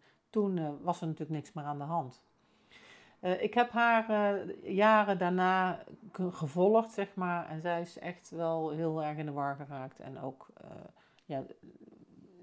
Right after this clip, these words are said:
ja, agressiever geraakt. Misschien wel als gevolg van de medicatie, dat weet ik niet. Eh, maar het was echt heel naar om te zien. Want haar hele kamer, de inrichting van haar kamer, werd echt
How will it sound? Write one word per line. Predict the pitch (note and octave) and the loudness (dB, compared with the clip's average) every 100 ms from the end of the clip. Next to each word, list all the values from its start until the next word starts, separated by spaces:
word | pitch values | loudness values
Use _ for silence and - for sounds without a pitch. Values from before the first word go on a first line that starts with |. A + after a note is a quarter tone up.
| - | -16
ja, | - - | -10 0
agressiever | - - E3+ A#3+ A#3 G#3+ | 0 0 -4 0 2 0
geraakt. | - C3 G#2 - - - - - | -2 -8 -8 -8 -18 -20 -20 -20
Misschien | - D#3 G3 F#3 | -14 -8 -2 2
wel | |
als | F3 F3 | 2 0
gevolg | D#3+ F3 E3 | -2 -2 -2
van | E3 | -4
de | |
medicatie, | D#3+ D3 - F3 D3+ D3 | -4 -4 -4 -4 -4 -10
dat | D3+ | -6
weet | E3 D#3 | -4 -4
ik | D#3 | -6
niet. | F3 - _ _ - - - - | -10 -14 _ _ -20 -20 -20 -4
Eh, | D#3+ D#3+ D#3+ | 2 4 2
maar | F3+ F3+ F3 F#3 | 2 4 4 2
het | F#3 | 2
was | G#3 - | 0 2
echt | A3 G3+ | -2 2
heel | G#3+ G#3+ | 2 4
naar | G3+ F#3+ F3+ | 2 2 0
om | F3+ | -2
te | F3+ | 0
zien. | G#3+ G3 | 0 0
Want | E3 E3 | 0 0
haar | E3+ E3 D#3+ - | 2 4 2 0
hele | F3+ G3 F#3 | -2 -2 -2
kamer, | - G3+ F#3 D#3+ E3 | 0 2 2 0 -4
de | |
inrichting | F#3 G#3 G#3 G#3 F3 | -2 -2 -2 -4 -6
van | E3+ | -4
haar | E3 | -4
kamer, | - D#3+ D#3 D#3 D3+ | 0 0 0 -4 -6
werd | D#3 - | -10 -12
echt | E3+ - | -18 -18